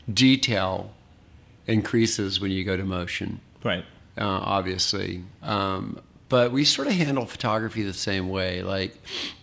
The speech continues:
Speaker 1: even the simplest form, you know, we make sure that, you know, the lighting is just absolutely perfect, that there's, um,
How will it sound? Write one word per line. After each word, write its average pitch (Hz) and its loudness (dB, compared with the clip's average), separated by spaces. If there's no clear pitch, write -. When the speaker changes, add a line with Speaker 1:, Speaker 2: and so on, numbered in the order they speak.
Speaker 1:
even 139 6
the 120 6
simplest 104 0
form, 95 -2
you 107 0
know, 95 2
we 98 2
make 95 0
sure 98 0
that, 90 -2
you 98 -4
know, 85 -6
the 87 -6
lighting 87 -2
is 82 -6
just - -4
absolutely 90 -4
perfect, 90 -4
that 87 -8
there's, 87 -4
um, 87 -6